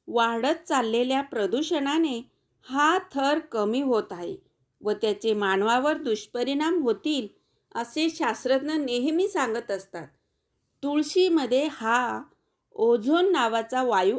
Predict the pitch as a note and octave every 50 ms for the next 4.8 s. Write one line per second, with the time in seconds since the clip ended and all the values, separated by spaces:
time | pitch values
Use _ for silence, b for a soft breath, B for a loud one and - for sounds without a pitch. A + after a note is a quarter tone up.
0 | - - - F3 - F#3+ G3+ F#3+ E3 F3 - _ _ _ _ _ _ _ _ _
1 | _ A#3+ A#3+ A3+ A3 G#3 G#3 G#3 A3+ C4+ D4 C4 B3+ D#4 F4+ - _ _ _ _
2 | - - A#3+ B3+ B3 B3+ B3+ C4+ C4+ C4+ C#4+ D4+ C#4+ - C#4+ A3+ G#3+ G#3+ A#3 C#4
3 | D4+ D4+ - - - _ _ _ _ _ _ _ _ - A3+ A#3 A#3+ - - D#4+
4 | D#4+ E4 D#4 B3+ B3+ C4 C#4 D4 D#4+ - G#3 G3 F3+ E3 D#3+ -